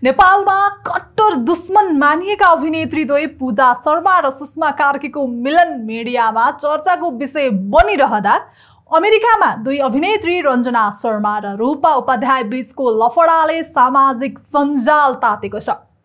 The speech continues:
रूपाले आफ्नो घरबाट रञ्जनालाई निकालेको भिडियो फेसबुकमा सेयर गरेपछि उनीहरू बीचको विवाद यतिखेर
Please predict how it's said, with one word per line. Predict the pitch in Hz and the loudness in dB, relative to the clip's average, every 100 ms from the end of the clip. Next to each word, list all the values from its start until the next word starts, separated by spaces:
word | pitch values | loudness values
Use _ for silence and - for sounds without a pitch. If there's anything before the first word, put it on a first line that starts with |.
| - - - 285 | -20 -18 -6 -2
रूपाले | 349 427 415 | 4 4 6
आफ्नो | 427 392 392 | 4 2 -2
घरबाट | 320 330 330 339 339 | 2 4 4 2 2
रञ्जनालाई | 359 349 277 269 285 285 277 269 | 0 2 2 2 0 2 2 2
निकालेको | 233 233 302 294 311 311 302 | 0 -2 0 0 0 -2 -4
भिडियो | 202 208 269 262 | -2 0 0 -2
फेसबुकमा | 269 254 - 262 269 240 - | -4 -8 -6 -8 0 0 -2
सेयर | - 285 302 269 | -10 -4 0 0
गरेपछि | 220 190 196 196 277 | 0 -2 -8 -10 -8
उनीहरू | 240 208 214 | -6 -4 -4
बीचको | 202 202 247 262 - 240 | -4 -4 -2 -4 -6 -8
विवाद | 170 202 247 277 277 | -6 0 4 4 2
यतिखेर | 254 247 262 262 262 | -4 -8 -4 0 0